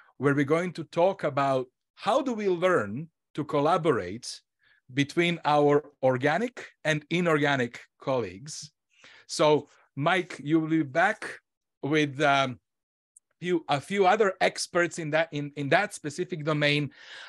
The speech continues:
I would like to thank Raquel. Thank you so very much for your time. Michael, your, your, you as well. It was wonderful to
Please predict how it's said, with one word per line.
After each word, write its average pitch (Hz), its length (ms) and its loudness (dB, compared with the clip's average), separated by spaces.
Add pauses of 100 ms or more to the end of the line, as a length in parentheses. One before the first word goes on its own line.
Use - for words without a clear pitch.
I 139 100 4
would 143 180 2
like 185 200 2
to 170 80 -6
thank 175 500 -4
Raquel. 151 560 0 (160)
Thank 165 220 -4
you 165 80 0
so 202 260 0
very 175 260 0
much 160 240 -2
for 151 100 -8
your 143 140 2
time. 156 480 -2 (480)
Michael, 165 580 2 (220)
your, 143 320 2 (100)
your, 151 220 2
you 160 260 0
as 127 160 -2
well. 143 500 -2
It 135 200 -8
was 135 260 -6
wonderful 170 600 0
to 143 360 0